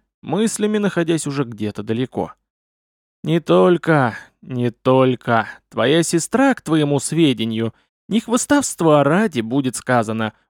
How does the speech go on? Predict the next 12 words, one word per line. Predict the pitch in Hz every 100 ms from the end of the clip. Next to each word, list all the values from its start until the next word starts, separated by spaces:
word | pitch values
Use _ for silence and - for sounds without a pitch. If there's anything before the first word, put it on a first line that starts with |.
| _
очень | 226 - 285
одарённая | - 240 277 190 202 208 226 196
в |
этом | 139 165 151
плане | 123 113 131
личность». | 139 107 117 110 - _ _ _ _ _ _ _ _ _ _ -
«И | 135
часто | - 196 220 196
у | 175
вас | 156 -
такое | 135 143 131
случается?» | - 127 - 117 120 - 208